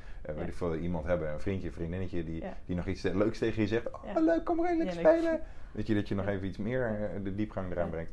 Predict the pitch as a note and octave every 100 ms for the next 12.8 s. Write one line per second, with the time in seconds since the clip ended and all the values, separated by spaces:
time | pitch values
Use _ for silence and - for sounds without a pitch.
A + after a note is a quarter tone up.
0 | - F3+ D#3 C#3+ C3 A#2 A2+ G2+ G2+ G2
1 | F#2 F2+ F2 F2 - - - - G2+ E2
2 | E2 - - - - E2+ C#2 G2+ B2 G#2
3 | - F#2+ D#2+ - E2 - G#2+ - G2+ -
4 | F2 E2 D#2+ - - - G2+ - - D2+
5 | - D#2+ C#2+ F2 D2+ D#2 - F2 D#2+ -
6 | - A2+ G2 G2+ E2+ G2 D2+ - G#3+ G3
7 | - - - - - - G#3 A3 - B2
8 | A#2+ - - D3 - - - - - -
9 | - - E3 F3+ - - B2+ D3+ D3 C#3+
10 | C#3+ C3+ B2+ B2+ C3 B2+ B2 B2+ D3+ B2
11 | A#2+ D3 - C#3 C3 - A#2+ A#2+ C3+ C3+
12 | F#3 B2+ - G3+ E3+ - - G3